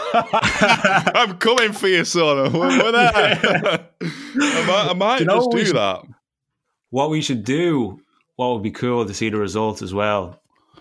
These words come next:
Speaker 2: And I was talking to Catherine Brady, another diabetic friend I have,
Speaker 1: Yeah.
Speaker 2: about doing something similar to this, to see the effects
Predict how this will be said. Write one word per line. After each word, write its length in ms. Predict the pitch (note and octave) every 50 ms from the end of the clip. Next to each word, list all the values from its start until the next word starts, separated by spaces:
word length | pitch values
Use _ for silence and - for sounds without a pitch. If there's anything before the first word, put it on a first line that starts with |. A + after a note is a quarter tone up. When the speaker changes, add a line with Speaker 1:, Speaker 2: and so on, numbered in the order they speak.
| - _ _ _ - -
Speaker 2:
And 120 | G#2+ A2
I 60 | G#2+
was 100 | G#2 F#2+
talking 540 | - - - A#2 A2 A2+ A2+ A2+ A2+ G#2 F#2+
to 560 | - - - G#2 G2+ G2 G2 G2 F#2+ F#2+ F#2 - - - - - - - - _ - - - _
Catherine 340 | - A#2 G#2+ G2+ - A2 G2+
Brady, 300 | F#2+ G2 G2+ G2+ G2 G2
another 300 | G2 G2 G#2 G#2 G2+ F#2+
diabetic 540 | F2+ - - G#2 G#2 G#2 G2 G2+ G2 G2 -
friend 240 | - G#2+ G#2 G2+ G#2
I 20 | G2
have, 240 | G2+ G2+ G2+ F#2
Speaker 1:
Yeah. 100 | A#2+ A2
Speaker 2:
about 200 | G2 G2+ G2+ G2 - _ _ _ - -
doing 240 | - A2+ G#2+ G#2+
something 280 | G#2 - A2+ G#2+ G2 G2+
similar 340 | - - A#2 A2 A2 A2 G#2
to 100 | - G#2
this, 400 | G#2+ G#2+ G2 - - - - - _ _ _ _ _ _ _ _ _ _ _ _ _ _ _ _ _ _ _ _ _ _ _ _ _ _ _ _ _ _ _ _ -
to 140 | - B2
see 520 | - - - - - C#3+ C#3+ C#3 C#3 C3+ B2+
the 160 | A#2 B2 A#2+
effects 540 | A2 - - B2 B2 A#2+ A#2+ - - - -